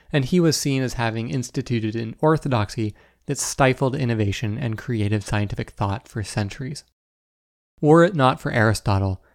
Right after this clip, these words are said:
many twentieth century thinkers mused, how much sooner the scientific revolution would have got going,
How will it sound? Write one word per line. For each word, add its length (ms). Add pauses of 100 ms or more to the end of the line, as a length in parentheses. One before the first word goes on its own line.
(120)
many 220
twentieth 400
century 400
thinkers 380
mused, 340 (380)
how 200
much 260
sooner 600
the 80
scientific 580
revolution 560
would 120
have 100
got 240
going, 360